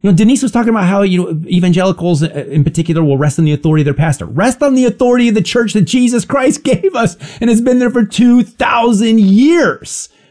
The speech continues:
Like, read all the evidence and say, "Okay, here you go." And, and I,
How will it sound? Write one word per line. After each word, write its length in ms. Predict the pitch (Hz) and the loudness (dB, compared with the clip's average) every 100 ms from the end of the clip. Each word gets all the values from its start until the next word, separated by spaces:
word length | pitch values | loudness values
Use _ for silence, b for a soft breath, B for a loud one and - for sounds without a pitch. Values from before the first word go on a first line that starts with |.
| b | b
Like, 140 | 190 139 | -2 0
read 380 | 160 156 269 330 | 2 4 4 4
all 140 | 294 | 2
the 120 | 277 | 2
evidence 440 | 233 240 165 147 - | 0 0 0 -2 -2
and 100 | - | -4
say, 160 | 185 | -2
"Okay, 580 | 196 202 294 494 208 101 _ _ | -2 -2 -4 -4 -6 -10 _ _
here 160 | - 127 | -2 0
you 160 | 151 | 2
go." 320 | 139 131 73 - _ _ | 2 0 -2 -8 _ _
And, 160 | 127 127 | -6 -2
and 160 | 123 | -2
I, 180 | 123 131 | 0 -2